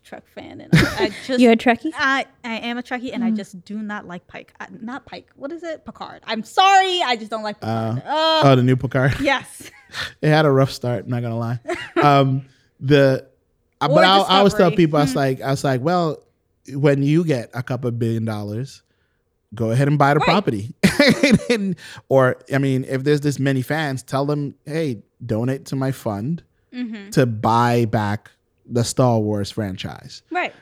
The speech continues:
Speaker 2: You know, I'm sure they, I'm, I'm pretty sure, you know, if you come up with the right amount of money, they will sell it to you.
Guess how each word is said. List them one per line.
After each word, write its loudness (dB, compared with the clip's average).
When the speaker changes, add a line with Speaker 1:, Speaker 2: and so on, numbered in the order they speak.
Speaker 2:
You 4
know, 2
I'm -2
sure 4
they, 6
I'm, 4
I'm 2
pretty 2
sure, 0
you -6
know, -2
if -8
you -2
come -2
up -6
with -4
the -4
right -2
amount -4
of -6
money, -6
they 4
will 2
sell -2
it -8
to -4
you. -6